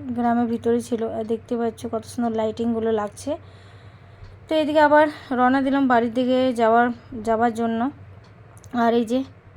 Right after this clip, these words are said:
দেখতে পাচ্ছ কী বিপদটাই হয়েছে। তো এই যে পা মুচকে গেছে,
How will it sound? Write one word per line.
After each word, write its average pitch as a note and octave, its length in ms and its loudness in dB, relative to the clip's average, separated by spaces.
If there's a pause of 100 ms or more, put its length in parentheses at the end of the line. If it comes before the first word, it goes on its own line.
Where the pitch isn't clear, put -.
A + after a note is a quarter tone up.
(300)
দেখতে A3+ 320 -2
পাচ্ছ A#3+ 220 -2 (140)
কী A#3 140 -6 (180)
বিপদটাই A#3+ 600 -4
হয়েছে। A#3 460 0 (560)
তো A#3 100 -6 (140)
এই A#3 120 2
যে A#3 180 -2
পা A#3+ 220 0 (120)
মুচকে A#3 400 -4
গেছে, A#3 220 -2